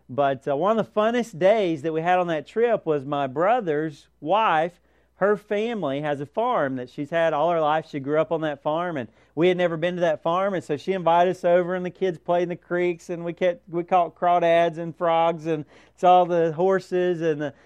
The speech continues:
chicken houses and all that kind of, it was just an awesome day, just a beautiful day just to be out enjoying God's creation. But unfortunately, just a few days after we left, the very house that we were looking at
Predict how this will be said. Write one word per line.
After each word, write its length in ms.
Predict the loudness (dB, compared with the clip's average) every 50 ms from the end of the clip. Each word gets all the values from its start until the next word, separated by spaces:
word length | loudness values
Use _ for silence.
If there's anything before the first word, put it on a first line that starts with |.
| _ _ _
chicken 320 | 2 2 2 2 0 -2
houses 520 | 0 0 0 0 0 0 0 -2 -4 -6 -4
and 80 | -2
all 140 | 0 0 2
that 140 | 0 0 -2
kind 140 | -2 -2 -2
of, 60 | -2
it 100 | -4 -6
was 80 | -8
just 80 | -8 -8
an 100 | -8 -8
awesome 560 | -6 -4 -2 -2 -2 -2 -4 -6 -12 -10 -6
day, 240 | -4 -2 -2 -2 -4
just 180 | -6 -10 -14 -14
a 40 |
beautiful 520 | -12 -8 -4 -2 -2 -2 -2 -4 -6 -8 -6
day 300 | -4 -2 -2 -2 -2 -4
just 220 | -6 -8 -14 -12
to 60 | -10
be 200 | -6 -4 -2 0
out 240 | 0 0 0 -2 -4
enjoying 420 | -6 -10 -10 -10 -8 -8 -6 -6 -6
God's 300 | -4 -4 -4 -4 -8 _
creation. 680 | -12 -10 -6 -6 -6 -6 -8 -10 -14 -18 -18 -18 -18 -20 _ _ _ _ _ _ _ _ _ _ _ _ _ _ _ _ _ 0
But 100 | 0 0
unfortunately, 1000 | 0 0 -4 -2 0 0 0 0 -4 -10 -12 -10 -8 -8 -6 -6 -6 -8 -10 -14 _ _ _ _ _ _ _ _ _ _ _ _ _ -6
just 200 | -6 -6 -6 -6
a 60 | -12 -12
few 380 | _ -12 -8 -6 -4 -4 -4
days 400 | -2 0 0 0 0 -2 -4 -6
after 460 | -6 -6 -4 -4 -4 -6 _ -12 -12
we 140 | -8 -8 -8
left, 420 | -6 -6 -4 -4 -4 -6 -8 -12 -18 _ _ _ _ _ _ _ _ _ _ _ _ _ _ _ _ _ _ -8
the 80 | -6 -4
very 300 | -2 0 0 2 0 0
house 800 | 0 0 -2 0 0 -2 -2 -2 -4 -6 -10 -16 -20 _ _ _ -10
that 140 | -8 -6 -4
we 100 | -4 -2
were 140 | -2 0 0
looking 400 | 0 -2 -2 -4 -6 -6 -6 -6
at 360 | -6 -4 -4 -4 -6 -8